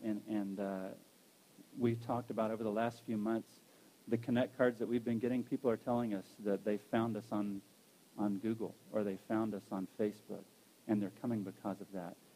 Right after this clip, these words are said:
And that's why we invest in that. Um, we, we don't create Facebook events to remind you about church on Sunday. We kinda figure you know that already.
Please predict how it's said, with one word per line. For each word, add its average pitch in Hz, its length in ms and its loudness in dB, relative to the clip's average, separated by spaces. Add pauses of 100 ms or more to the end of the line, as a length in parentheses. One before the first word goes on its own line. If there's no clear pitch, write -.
(120)
And 107 140 2
that's 120 220 -2
why 117 140 2
we 110 180 -2
invest 104 500 0
in 95 160 0
that. - 760 -8
Um, 107 300 2 (500)
we, 151 240 6 (180)
we 143 200 4
don't 147 420 6
create 131 640 4
Facebook 135 500 6
events 127 460 2 (320)
to 131 80 8
remind 107 560 2
you 117 240 2
about 110 360 -2
church 117 240 0
on 120 220 0
Sunday. 123 340 0 (760)
We 110 100 2
kinda 117 300 0
figure 113 220 0
you 104 220 0
know 104 280 0
that 117 240 -4 (100)
already. 113 360 -2